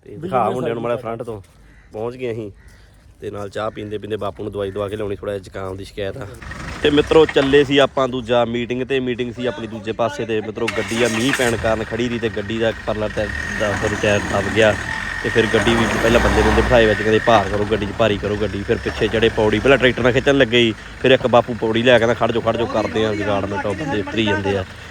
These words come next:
Speaker 1: ਇਹ ਪੂਰਾ ਮਾਹੌਲ ਬਣ ਗਿਆ ਜੀ, ਗੱਡੀ ਕਾਫੀ ਯੁੱਧ ਲੱਗਾ ਸਾਡਾ ਗੱਡੀ ਕੱਢਣ ਦੇ, ਮੀਟਿੰਗ ਲਈ ਜਾਣੇ, ਉਧਰੋਂ ਮੀਟਿੰਗ ਲਈ ਲੇਟ ਹੋਈ ਜਾਂਦੇ ਸੀਗੇ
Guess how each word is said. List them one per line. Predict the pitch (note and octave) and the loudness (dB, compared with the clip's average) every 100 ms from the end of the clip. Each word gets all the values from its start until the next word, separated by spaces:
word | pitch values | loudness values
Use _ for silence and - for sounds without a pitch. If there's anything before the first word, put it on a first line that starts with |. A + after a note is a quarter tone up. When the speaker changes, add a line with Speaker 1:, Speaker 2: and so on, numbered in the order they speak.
| - | -2
Speaker 1:
ਇਹ | B2+ | 0
ਪੂਰਾ | B2 C3+ C3+ | 2 6 6
ਮਾਹੌਲ | B2+ A#2+ | 8 4
ਬਣ | G#2+ | 4
ਗਿਆ | G#2 G#2 | 2 2
ਜੀ, | A2 | 2
ਗੱਡੀ | A2 G#2+ G#2 | 2 0 -4
ਕਾਫੀ | - A2 B2 A#2+ G#2+ - - | 2 2 6 4 2 -10 -6
ਯੁੱਧ | A#2+ D#3+ | 4 6
ਲੱਗਾ | F#3+ C3+ C3 | 6 6 6
ਸਾਡਾ | C3+ C3 | 6 4
ਗੱਡੀ | B2 A#2+ | 2 2
ਕੱਢਣ | A2+ A#2 B2 | 2 0 0
ਦੇ, | B2 | 0
ਮੀਟਿੰਗ | A2+ A2+ A#2+ | 0 -2 0
ਲਈ | C3 | 0
ਜਾਣੇ, | A2+ B2+ | 2 0
ਉਧਰੋਂ | B2+ | 2
ਮੀਟਿੰਗ | A#2+ A2+ A2+ | 0 0 -2
ਲਈ | A#2 | 0
ਲੇਟ | A#2+ A#2 | 2 2
ਹੋਈ | C3 A#2 | 2 2
ਜਾਂਦੇ | G#2+ A2+ | 2 0
ਸੀਗੇ | A2 A2 | 2 0